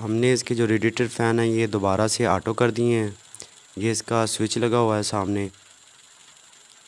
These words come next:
इसकी दो वायर होती हैं, सब्ज़ और ब्लैक, इन दोनों को मिलाने से आप रेडिएटर फ़ैन को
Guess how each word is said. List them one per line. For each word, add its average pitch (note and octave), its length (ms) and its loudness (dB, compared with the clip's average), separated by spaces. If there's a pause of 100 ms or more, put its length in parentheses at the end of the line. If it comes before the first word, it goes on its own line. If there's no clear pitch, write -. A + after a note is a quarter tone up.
(320)
इसकी A#2 260 -4
दो G#2+ 200 2
वायर A#2+ 220 6
होती A2+ 280 0
हैं, A2+ 140 0
सब्ज़ G#2 340 -2
और G#2+ 160 2
ब्लैक, G2 500 -4
इन G#2 200 -4
दोनों A2 260 0
को A#2+ 140 0
मिलाने G#2+ 320 0
से - 140 -4
आप G2+ 140 -2
रेडिएटर G2+ 380 -2
फ़ैन G2 340 -6
को A#2 240 0